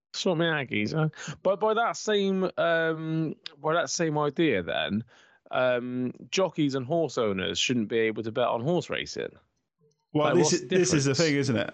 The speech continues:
Speaker 2: I mean, but
Speaker 1: Horse, horse racing's rigged anyway, but
Speaker 2: Yeah, that, that's how they make shitloads
Speaker 1: There
Speaker 2: of
Speaker 1: we
Speaker 2: money,
Speaker 1: go.
Speaker 2: isn't it?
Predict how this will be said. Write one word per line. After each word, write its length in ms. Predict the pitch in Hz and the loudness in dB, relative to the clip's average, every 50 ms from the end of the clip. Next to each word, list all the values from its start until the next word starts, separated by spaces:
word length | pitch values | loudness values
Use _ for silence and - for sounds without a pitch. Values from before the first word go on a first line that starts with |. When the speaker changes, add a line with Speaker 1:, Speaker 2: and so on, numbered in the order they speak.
| - - | -6 -2
Speaker 2:
I 100 | 131 120 | 0 2
mean, 240 | 123 127 127 123 123 | 2 4 4 4 2
but 300 | 135 123 127 - - - - - - - _ _ _ _ _ _ _ _ _ _ _ _ - - - | 2 2 0 -2 -4 -10 -18 -20 -20 -20 _ _ _ _ _ _ _ _ _ _ _ _ -10 -6 -4
Speaker 1:
Horse, 320 | - 113 113 101 - - | 0 0 0 -2 -2 -8
horse 260 | - - 123 113 - | -2 -2 -2 0 0
racing's 300 | 98 87 80 - 85 78 | -2 -4 -2 -2 -4 -4
rigged 300 | 82 90 90 82 - - | 0 0 -2 -2 0 -2
anyway, 400 | 90 90 78 65 67 78 80 85 82 | -2 -2 0 -2 -2 -2 -2 -4 -2
but 280 | - 85 82 82 - - - - - _ _ _ _ _ _ _ _ _ _ _ _ _ _ _ _ _ _ - | -2 0 0 0 -2 -4 -8 -16 -20 _ _ _ _ _ _ _ _ _ _ _ _ _ _ _ _ _ _ -4
Speaker 2:
Yeah, 280 | 131 117 98 85 - - - - _ _ _ - | -2 -2 -2 -2 -6 -10 -16 -20 _ _ _ -6
that, 120 | - 156 147 | -4 -2 0
that's 200 | 147 139 135 - | 0 0 0 0
how 80 | 127 113 | -2 0
they 80 | 110 | 0
make 160 | 107 110 101 - | 0 0 0 -2
shitloads 240 | - - 135 117 | -2 -2 0 0
Speaker 1:
There 100 | 104 110 | 0 0
Speaker 2:
of 60 | 104 107 | 2 2
Speaker 1:
we 40 | 117 | 2
Speaker 2:
money, 180 | 127 127 120 120 | 2 4 2 2
Speaker 1:
go. 40 | 117 | 0
Speaker 2:
isn't 40 | 101 | 0
it? 80 | - | -2